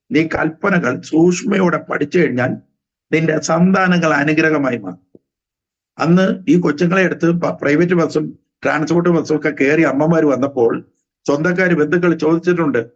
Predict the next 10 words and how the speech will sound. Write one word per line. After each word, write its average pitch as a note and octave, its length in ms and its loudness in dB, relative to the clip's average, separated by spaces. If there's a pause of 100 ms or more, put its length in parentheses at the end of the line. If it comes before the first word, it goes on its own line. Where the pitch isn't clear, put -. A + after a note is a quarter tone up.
(340)
"നിനക്ക് F3+ 300 2
തൊഴിലില്ലേ D3+ 440 4
ഈ C3+ 180 6
എല്ലാ C#3 260 2
മാസവും C#3 300 -6
ഇങ്ങനെ B2+ 180 -4
ധ്യാനം, B2+ 340 -2 (220)
ഈ E3+ 80 4
കൊച്ചിനെ D3+ 360 0
പൊക്കിയെടുത്ത് - 760 -8